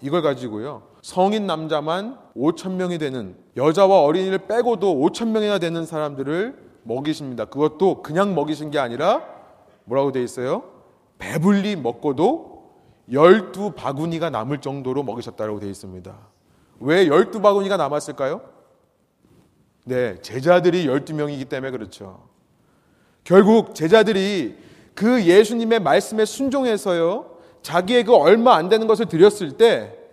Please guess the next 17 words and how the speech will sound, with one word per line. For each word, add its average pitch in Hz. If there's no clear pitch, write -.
이 247
제자들은 220
놀라운 247
경험을 196
하게 196
됩니다. 123
그 220
음식을 226
사람들에게 233
나눠주면서 151
이 220
빵과 226
물고기가 190
멀티플라이 214
되는 208
것을 202
경험해요. 170